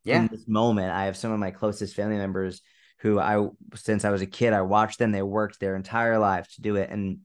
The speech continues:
Speaker 2: because they didn't keep up with their health and fitness, now they can't. They
Speaker 1: Yeah.
Speaker 2: can't, uh, like, it's, it's the most, it's so devastating.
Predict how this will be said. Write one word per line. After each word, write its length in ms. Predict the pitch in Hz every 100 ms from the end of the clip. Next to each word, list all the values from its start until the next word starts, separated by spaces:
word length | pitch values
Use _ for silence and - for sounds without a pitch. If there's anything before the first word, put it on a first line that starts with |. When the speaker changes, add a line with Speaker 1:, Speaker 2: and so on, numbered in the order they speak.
| _ _ _ _ _ -
Speaker 2:
because 300 | 98 92 107
they 80 | 107
didn't 180 | 107 107
keep 200 | 110 107
up 120 | 101
with 100 | 101
their 100 | 101
health 220 | 98 98
and 120 | 95
fitness, 480 | 95 110 107 95 - _ _ _ _ _ -
now 180 | 90 90
they 100 | 95
can't. 320 | 113 113 - _ _ _
They 120 | 104 98
Speaker 1:
Yeah. 220 | 101 -
Speaker 2:
can't, 20 | -
uh, 80 | 98 -
like, 220 | 98 95 -
it's, 340 | 104 - - -
it's 200 | 107 -
the 140 | 107
most, 320 | 110 107 87 117
it's 200 | 98 -
so 220 | 113 110
devastating. 800 | 98 98 101 - 90 87 98